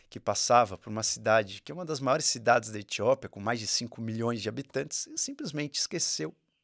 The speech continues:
de pousar. O piloto e o copiloto estavam dormindo, repousando, e eles simplesmente não acordaram pra pousar o avião.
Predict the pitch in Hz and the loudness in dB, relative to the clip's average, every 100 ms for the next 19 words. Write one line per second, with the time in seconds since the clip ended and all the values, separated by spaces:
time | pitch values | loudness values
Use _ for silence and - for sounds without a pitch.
0 | _ - 127 135 156 143 110 113 _ - | _ -16 -14 -8 -4 -4 -2 -2 _ -20
1 | - - - - - _ - 175 226 220 | -20 -20 -20 -20 -20 _ -12 -4 0 4
2 | 220 220 214 220 185 190 190 196 - - | 4 2 -2 -2 0 2 2 2 0 4
3 | 170 156 165 180 180 214 139 143 170 165 | 4 4 -2 -2 -2 -2 -2 -2 -2 -2
4 | 135 139 160 175 196 240 - - 185 180 | 0 0 0 0 -2 0 -2 -2 -6 -8
5 | 147 147 139 135 127 120 - 117 104 107 | -6 -4 -4 -4 -2 -4 -2 -4 2 4
6 | 117 120 - 107 - 110 101 104 92 107 | 4 2 -2 -2 0 -2 2 4 2 0
7 | 113 151 | -2 -4